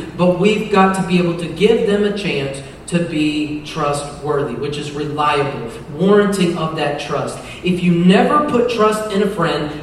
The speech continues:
how can they prove their trustworthiness?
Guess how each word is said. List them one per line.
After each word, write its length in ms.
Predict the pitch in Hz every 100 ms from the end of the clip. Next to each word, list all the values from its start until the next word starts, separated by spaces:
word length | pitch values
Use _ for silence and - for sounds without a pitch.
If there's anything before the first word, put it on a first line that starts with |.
| -
how 500 | - 214 226 247 247
can 260 | 226 185
they 260 | 160 135 -
prove 460 | 190 190 190 190
their 280 | 151 147 151
trustworthiness? 1200 | 151 143 135 - 127 123 120 113 - - - -